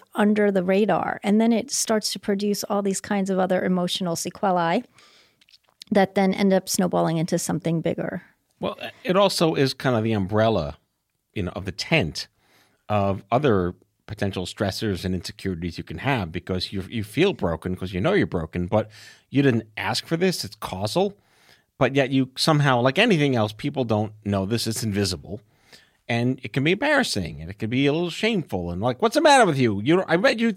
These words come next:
Speaker 2: an hour ago." Like, how do you manage that is also part of the therapy that comes along with it, right?
Speaker 1: Hundred percent. And, and what's so interesting is that people that have the most cognitive reserve are almost more aware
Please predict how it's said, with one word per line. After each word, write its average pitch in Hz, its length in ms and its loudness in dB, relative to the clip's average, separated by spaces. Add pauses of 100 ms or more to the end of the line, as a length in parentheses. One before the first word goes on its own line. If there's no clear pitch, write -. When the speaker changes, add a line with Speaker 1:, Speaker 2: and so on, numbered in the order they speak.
(160)
Speaker 2:
an 262 120 6
hour 269 220 8
ago." 110 400 2
Like, 120 220 -4 (200)
how 160 140 2
do 170 80 4
you 160 120 6
manage 147 480 4
that 110 160 4
is 123 120 0
also 127 280 0
part 117 260 2
of 104 80 -2
the 107 80 -8
therapy 135 720 0 (380)
that 131 120 4
comes 131 220 0
along 170 280 4
with 107 120 2
it, 73 80 -10
right? 135 260 2 (260)
Speaker 1:
Hundred 269 540 2
percent. 254 580 2
And, 247 180 4
and 240 240 4
what's 262 160 4
so 277 240 2
interesting 254 640 2
is 208 180 4
that 202 240 0
people 262 580 2 (260)
that 220 200 4
have 226 380 0
the 226 60 4
most 214 300 4
cognitive 208 400 2
reserve 196 520 2
are 202 180 2
almost 208 540 2
more 196 260 4
aware 185 480 2